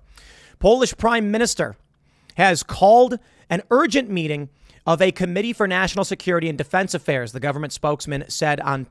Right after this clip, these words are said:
uh, Twitter on Tuesday. The committee, which consists of heads of defense, interior, justice, and foreign affairs ministries, as well as coordinator of intelligence services,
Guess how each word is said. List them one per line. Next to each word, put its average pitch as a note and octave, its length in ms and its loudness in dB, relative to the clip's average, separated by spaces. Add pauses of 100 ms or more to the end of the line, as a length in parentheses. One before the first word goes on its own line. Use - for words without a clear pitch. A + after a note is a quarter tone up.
uh, A#2 220 -6
Twitter F3+ 260 0
on D3 140 -2
Tuesday. D#3+ 480 -4 (680)
The F#3 100 -2
committee, B3+ 240 4
which G#3 240 2
consists G#3+ 420 -4
of G#3 120 0
heads F3+ 300 0
of F#3 120 0
defense, F3 500 -2
interior, F3 500 -4
justice, D#3+ 360 -4
and D3+ 120 -4
foreign D#3 220 0
affairs F#3+ 400 0
ministries, D#3 460 -6
as C#3 180 -6
well E3+ 340 -2
as F3 200 -2
coordinator F#3+ 600 0
of D#3 200 -4
intelligence D#3 440 -4
services, F#3+ 540 -4